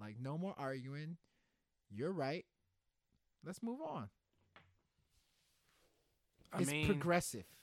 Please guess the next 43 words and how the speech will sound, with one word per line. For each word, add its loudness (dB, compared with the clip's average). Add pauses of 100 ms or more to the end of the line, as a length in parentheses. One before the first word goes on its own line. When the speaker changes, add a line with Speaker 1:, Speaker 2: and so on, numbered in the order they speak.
Speaker 2:
I -6
mean, 0
if 2
you 2
say 10
so, 6
man. 2
Speaker 1:
It's -2
progressive. -2 (100)
Speaker 2:
If -2
Speaker 1:
That's, 0
Speaker 2:
you -4
say 2
Speaker 1:
that's 4
my 6
Speaker 2:
so. 4
Speaker 1:
New 0
Year's 0
resolution. -4 (1000)
Speaker 2:
All 12
right, 12
man. 10 (100)
Listen, 8
I, 2 (840)
just 8
know 12
that, 12
uh, 12 (220)
Speaker 1:
And -2
I, -4
and -6
my -4
second 0
one -2
is -6
to -8
leave -2
the -4
Xannies -4
alone. -6 (520)
Speaker 2:
Jeez. -8 (640)
<laughs> -2 (340)
Okay. -10